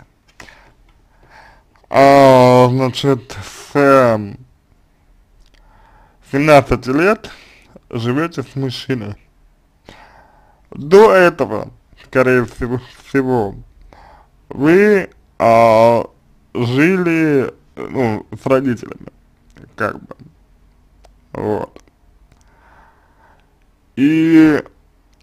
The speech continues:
я думаю, я думаю, а, что вы, в принципе, а, никогда не были одна.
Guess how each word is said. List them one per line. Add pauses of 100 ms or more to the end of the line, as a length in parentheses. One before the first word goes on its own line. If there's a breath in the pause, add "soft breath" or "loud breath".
(120)
я
думаю, (1600)
я
думаю, (580)
а,
что
вы,
в
принципе,
а,
никогда
не
были
одна.